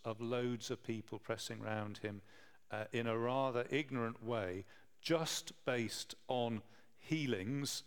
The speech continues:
instead of wanting to listen to what he said. Remember, that was the situation at the beginning of Mark. And it looks as though the same sort of thing is, is developing here. But we do know,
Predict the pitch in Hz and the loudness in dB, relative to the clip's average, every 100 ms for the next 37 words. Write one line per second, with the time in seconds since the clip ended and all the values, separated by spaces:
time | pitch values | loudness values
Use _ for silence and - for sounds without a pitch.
0 | - - - - - 139 131 - - 180 | -12 -20 -20 -6 0 2 4 2 4 4
1 | 165 104 113 - - 135 143 127 131 117 | 4 2 0 -2 -2 0 0 0 -2 0
2 | 120 123 - 123 - 113 117 - 110 - | 0 0 2 0 0 0 0 -4 -4 -2
3 | - 143 107 - - 127 117 117 127 - | 2 2 2 -2 -12 -8 -4 -2 -2 -2
4 | - - - - 113 - - 107 110 123 | -6 -8 -8 -6 -6 -6 -10 -8 -4 -4
5 | 113 104 101 104 - - - - - - | -4 -6 -6 -6 -8 -12 -20 -20 -20 -20
6 | - - - - - - - - - - | -20 -20 -20 -20 -18 -18 -18 -18 -18 -20
7 | - - 135 135 147 185 - - 135 - | -14 -2 2 2 6 4 4 0 2 4
8 | 110 113 - - 127 123 - 113 107 123 | 4 4 0 2 4 2 2 0 0 -2
9 | 110 110 98 - - - - - 120 113 | 0 0 -2 -8 -18 -20 -20 -2 0 2
10 | - - 117 110 110 113 113 107 - 127 | -2 -2 0 0 -2 -2 -6 -8 -4 -2
11 | 113 98 - - - - - - - - | 0 0 -6 -18 -20 -20 -20 -20 -20 -20
12 | - - - 131 123 120 185 208 139 95 | -20 -18 -4 -2 0 0 2 2 2 2
13 | 101 | 0